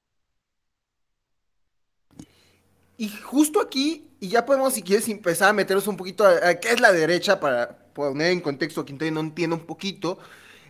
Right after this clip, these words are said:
eh, también va muy de la mano con esta, lo que Marx llama la revolución política. Vivimos, eh, bueno, el mundo en mil sete-, en mil setecientos, finales del mil setecientos, vive lo que es la revolución política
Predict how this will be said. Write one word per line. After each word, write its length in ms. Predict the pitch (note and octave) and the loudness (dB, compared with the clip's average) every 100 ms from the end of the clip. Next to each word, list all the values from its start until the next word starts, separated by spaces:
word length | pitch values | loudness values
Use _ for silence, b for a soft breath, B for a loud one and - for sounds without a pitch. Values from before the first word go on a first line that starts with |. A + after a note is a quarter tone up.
| _ | _
eh, 420 | F#3 F#3 F3 F3 F3+ | 0 2 0 -2 -2
también 360 | F#3+ G#3+ B3 | -2 -2 0
va 140 | C4+ A3+ | 0 0
muy 300 | G#3 G#3 D4 | -4 -2 2
de 120 | D4+ | 2
la 120 | A#3+ | 2
mano 440 | A#3 C#4 A3 G#3+ - _ _ _ _ | 2 0 -2 -8 -14 _ _ _ _
con 240 | - G3 G#3 | -4 -2 -2
esta, 600 | G#3+ A#3+ A#3+ A#3 G#3+ F#3 | 0 6 8 8 6 2
lo 420 | F3+ E3+ F3+ F3+ | -2 -4 -6 -6
que 120 | E3+ | -2
Marx 340 | F3+ G#3+ - | 0 0 -2
llama 240 | F3 G3 A3 | -2 0 0
la 160 | F#3+ | 0
revolución 720 | E3+ F3 E3 D#3+ E3 - B3+ B3+ | 0 -2 -2 -4 -6 0 0 2
política. 580 | B3 E4+ E4+ G#3+ F#3 | 2 2 -4 -6 -4
Vivimos, 600 | F#3 A#3 C#4 E4+ D4 C4 - | -4 -2 -2 0 -2 -2 0
eh, 560 | G3+ F#3+ F3+ F3+ F3 E3+ | 2 4 2 0 0 -2
bueno, 180 | F3 E3 | -2 -2
el 120 | E3 | -2
mundo 340 | G3 B3 A3 | 0 2 2
en 120 | F#3 | 2
mil 200 | F3+ G3 | 0 -2
sete-, 320 | F#3 F#3+ F3+ E3 | -4 -4 -4 -4
en 200 | D#3 D3+ | -6 -6
mil 200 | F3+ F3 | -6 -6
setecientos, 1120 | F#3+ D#3 D3 E3+ E3+ E3+ F3+ E3+ D3+ C#3 _ _ | -8 -8 -6 -6 -6 -4 -2 0 0 -4 _ _
finales 280 | D3+ E3 D3 | -2 -2 -2
del 120 | C#3+ | -4
mil 160 | D#3 | -6
setecientos, 800 | D#3 D3+ D3+ G3 A3 G#3 G3+ G3 b b b b | -8 -8 -6 -2 -2 -2 -6 -6 b b b b
vive 280 | D3+ B3 B3+ | -4 4 8
lo 120 | G#3 | 8
que 80 | F#3 | 6
es 60 | F#3+ | 4
la 100 | F#3+ | 4
revolución 580 | D#3+ D3 D3 F3 F3 | 2 0 0 0 0
política 760 | F3 F#3+ A#3+ B3+ G3 - D#3+ | 2 2 2 -2 -4 2 0